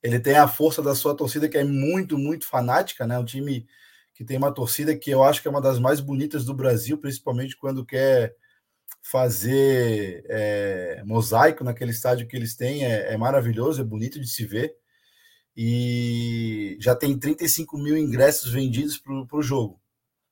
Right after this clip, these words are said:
Então pode-se imaginar que vai ser um público enorme pra uma partida que eles com certeza tão dando como vitória pro Fortaleza. E o triste dizer é que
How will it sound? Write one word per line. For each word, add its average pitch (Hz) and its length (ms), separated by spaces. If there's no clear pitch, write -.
Então 117 160
pode-se 127 380
imaginar 123 420
que 123 100
vai 127 80
ser 123 140
um 131 100
público 131 460
enorme 139 560
pra - 120
uma 127 180
partida 131 460
que 143 120
eles 135 240
com 139 280
certeza 143 480
tão 147 180
dando 131 300
como 139 240
vitória 131 340
pro 131 140
Fortaleza. 127 640
E 123 140
o 123 80
triste 151 320
dizer 143 600
é 123 160
que 151 520